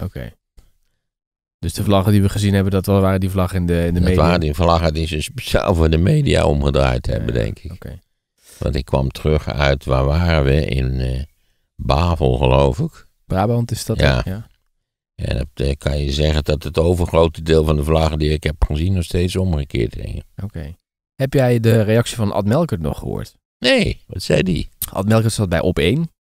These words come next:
Speaker 1: Maar Kokkelman vroeg hem natuurlijk ook even van, ja, u heeft natuurlijk dat met de L P F meegemaakt.
Speaker 2: Ja.
Speaker 1: En zijn reactie was toch wel heel verstandig, want toen was hij natuurlijk, eh, nou ja, heeft hij Fortuyn best wel in de hoek gezet. Maar hij zei van, ja, ik vind, eh, Caroline toch wel een andere partij dan de L P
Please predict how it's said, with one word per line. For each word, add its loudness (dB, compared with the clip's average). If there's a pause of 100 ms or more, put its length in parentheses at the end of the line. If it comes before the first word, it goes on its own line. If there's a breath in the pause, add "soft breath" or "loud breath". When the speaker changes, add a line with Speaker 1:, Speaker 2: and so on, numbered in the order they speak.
(320)
Speaker 1:
Maar 2
Kokkelman 4
vroeg 2
hem 6
natuurlijk 4
ook 4
even 4
van, 2
ja, 4
u 4
heeft 2
natuurlijk -2
dat 0
met 2
de 0
L 4
P 2
F -14
meegemaakt. 0
Speaker 2:
Ja. 4
Speaker 1:
En 2
zijn 4
reactie 2
was 2
toch 0
wel 4
heel 4
verstandig, 0
want 0
toen 4
was 2
hij 0
natuurlijk, -2
eh, 4 (440)
nou -4
ja, -6
heeft -6
hij -6
Fortuyn -2
best 0
wel -2
in -2
de -2
hoek 0
gezet. -4
Maar 0
hij 2
zei 4
van, 0
ja, 0
ik -6
vind, -2
eh, 2 (220)
Caroline 2
toch 0
wel 2
een 0
andere 2
partij 0
dan 2
de 0
L 4
P -10